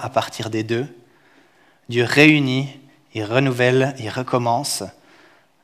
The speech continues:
avec ce qui est brisé pour en faire un nouvel homme. Alors laissons-le faire son œuvre, mais surtout, ayons aussi l'humilité de reconnaître qu'on a toujours besoin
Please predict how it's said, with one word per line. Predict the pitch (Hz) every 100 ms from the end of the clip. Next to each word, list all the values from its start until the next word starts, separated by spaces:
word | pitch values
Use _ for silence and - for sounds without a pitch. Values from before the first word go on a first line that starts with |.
| _
avec | - 107 113
ce | -
qui | -
est | 110
brisé | 113 123 113 120 -
pour | 117 107
en |
faire | 101 120 120
un | 113
nouvel | 110 113 110
homme. | 107 101 98 - - _ _ _ _ _ _ _ _ _ _ _ _ _ _ _ _ - -
Alors | 110 104
laissons-le | 117 139 - 135 131 127 123
faire | - 120 110
son | 113 110
œuvre, | 120 147 131 95 - _ _ _ - - - _ _
mais | 110
surtout, | - 147 - 156 156 160 135 - - _ _ _
ayons | 139 160 175 147
aussi | - 143 139 139
l'humilité | 123 120 123 123 - 120 117 - - _ _
de | 113
reconnaître | 120 127 123 123 -
qu'on | 117
a | 110
toujours | - 156 151
besoin | 131 123 127 120